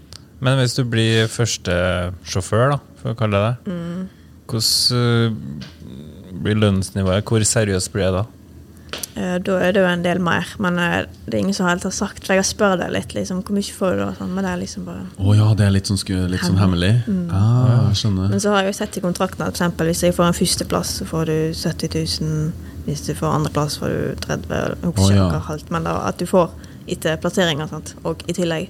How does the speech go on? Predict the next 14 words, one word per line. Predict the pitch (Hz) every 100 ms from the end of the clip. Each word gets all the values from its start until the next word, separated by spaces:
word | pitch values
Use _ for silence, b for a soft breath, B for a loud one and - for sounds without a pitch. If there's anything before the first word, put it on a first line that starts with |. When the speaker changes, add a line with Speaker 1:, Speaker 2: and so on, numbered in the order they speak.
| -
Speaker 2:
til | 185
månedslønn. | 170 165 165 165 - - B B
Speaker 1:
Men | 151 160 165 160
når | 160
er | 175 147
du | 135 131 127
første | - 143 - 110 101 95
pilot, | 104 - -
tenkte | 160 151
jeg | 147
å |
si |
da? | 147 147 139 B B B B B B B B - -
Speaker 2:
Når | 240